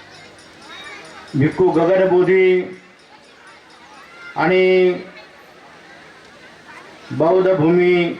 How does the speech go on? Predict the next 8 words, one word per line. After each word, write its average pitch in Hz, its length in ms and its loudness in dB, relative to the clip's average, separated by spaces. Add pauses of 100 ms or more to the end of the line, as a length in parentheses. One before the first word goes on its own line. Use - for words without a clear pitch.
(1400)
प्रशिक्षण 180 560 0
केंद्र, 180 600 2 (2250)
नालंदा 185 560 2
चॅरिटेबल 175 520 0
ट्रस्ट 180 580 -2 (640)
मुदखेड, 185 560 0 (2250)
सर्व 185 580 4 (1700)
भीमनगर 180 840 2